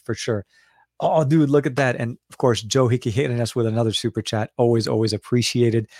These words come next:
Thank you very much. Uh, yeah, man, I, I, I, I will say this. The Tesla is, is a lot of fun. It's, it's a lot of fun, and it's very nice, uh, to be able to check it out. Saad, uh,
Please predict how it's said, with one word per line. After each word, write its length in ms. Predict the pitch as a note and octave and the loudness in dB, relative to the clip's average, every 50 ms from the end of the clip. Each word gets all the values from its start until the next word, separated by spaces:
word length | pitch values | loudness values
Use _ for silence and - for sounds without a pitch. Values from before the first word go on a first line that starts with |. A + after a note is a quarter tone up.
| - - - _ _ - | -20 -20 -20 _ _ -4
Thank 200 | C3+ B2+ A#2 - | -2 -2 0 0
you 80 | A#2 | 0
very 240 | G2+ A#2+ A#2+ A2+ A2 | 0 2 2 2 0
much. 380 | A2 A2+ A2 A2 - - - - - - _ _ _ _ - | 0 -2 -2 -2 -4 -8 -12 -16 -20 -20 _ _ _ _ -8
Uh, 300 | A#2 A2 A2 A2 A2+ A2+ A#2 - _ | -6 -6 -4 -4 -6 -8 -10 -10 _
yeah, 240 | C3 B2+ A#2 A2 G#2 | -2 0 2 2 0
man, 300 | G2+ G#2+ G#2+ A2 A2 A2+ - | 0 -2 -4 -4 -4 -4 -4
I, 220 | B2 B2 B2 - D4+ - - _ - | -4 -4 -6 -6 -8 -14 -18 _ -10
I, 120 | - - - - | -10 -10 -6 -4
I, 120 | D3+ F3 F#3+ - - | -4 -4 -4 -4 -4
I 80 | - F3+ | -2 0
will 140 | F#3 F#3 E3+ | 0 0 0
say 180 | - - C#3+ | 2 0 0
this. 260 | A#2+ A2+ G#2+ - - - | 2 2 0 -2 -2 -2
The 120 | - C3 | -2 -2
Tesla 460 | - - D3+ C#3+ - - D3 C#3+ C#3 | 2 4 4 4 4 4 4 4 4
is, 340 | C3+ B2 A2+ G#2+ G#2 - - - | 4 2 2 0 -2 -6 -6 -4
is 160 | B2+ A2+ G#2+ | -2 0 0
a 80 | A#2 G#2+ | 0 0
lot 320 | G#2+ G#2+ G#2+ G#2+ G#2 G2+ | 2 2 2 2 2 2
of 80 | G2 - | 0 -2
fun. 320 | - - G2+ F#2 - - - - | -6 -8 -10 -8 -10 -14 -12 -12
It's, 220 | A#2 G#2 - - | -12 -12 -12 -14
it's 160 | - A#2 - | -16 -10 -6
a 60 | B2 | -6
lot 220 | A#2 A2+ A#2+ B2 B2 | -2 -2 0 0 -2
of 100 | A#2 - | -4 -6
fun, 220 | _ A#2+ A2+ A#2+ C3 | _ -8 -8 -8 -6
and 120 | B2 A2+ | -6 -6
it's 160 | A2 G2 G2+ | -6 -6 -6
very 300 | G2+ B2 C3 C3+ C#3 B2 | -4 -2 -2 0 0 -2
nice, 340 | A#2 A#2 A#2 A2+ A2 - - _ _ _ - - _ _ _ | -2 -4 -4 -4 -6 -8 -12 _ _ _ -20 -20 _ _ _
uh, 180 | - G#2+ G#2 G#2+ | -6 -6 -6 -6
to 120 | - - | -6 -6
be 80 | A2 C3 | -4 -2
able 180 | A#2+ G#2+ A2 G2+ | -2 -2 -2 -4
to 100 | - - | -6 -8
check 200 | - A2 - A2+ | -8 -8 -6 -4
it 60 | A2 | -2
out. 200 | A2 A2 A2+ - | -2 -2 -2 -4
Saad, 460 | - - - C3+ C3+ C3+ C3 B2+ - - | -4 -2 -2 0 0 0 -2 -4 -6 -4
uh, 300 | C3 A#2 A2 G#2+ G#2 - | -4 -4 -2 -2 -4 -6